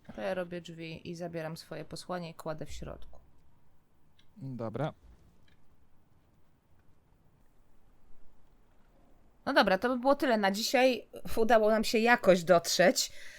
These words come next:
Speaker 1: e, gdzie, gdzie można było wybudować coś i faktycznie wybudować coś. W związku z powyższym, jak na razie, dzięki za uwagę i zobaczymy się następnym razem, jak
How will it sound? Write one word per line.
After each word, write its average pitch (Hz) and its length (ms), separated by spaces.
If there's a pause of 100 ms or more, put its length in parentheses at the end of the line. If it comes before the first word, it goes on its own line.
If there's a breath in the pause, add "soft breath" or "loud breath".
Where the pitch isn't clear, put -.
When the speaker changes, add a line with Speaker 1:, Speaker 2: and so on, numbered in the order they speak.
(120 loud breath)
Speaker 1:
e, 143 260
gdzie, 180 380
gdzie 180 180
można 175 280
było 170 200
wybudować 175 580
coś 240 360
i - 180
faktycznie 247 460
wybudować 254 600
coś. 156 240
W 196 100
związku 247 300
z - 60
powyższym, 254 520 (720 loud breath)
jak 262 220
na 277 100
razie, 269 400 (800 loud breath)
dzięki 285 320
za 233 140
uwagę 254 640
i 302 100
zobaczymy 262 400
się 233 120
następnym 214 480
razem, 190 320
jak 175 300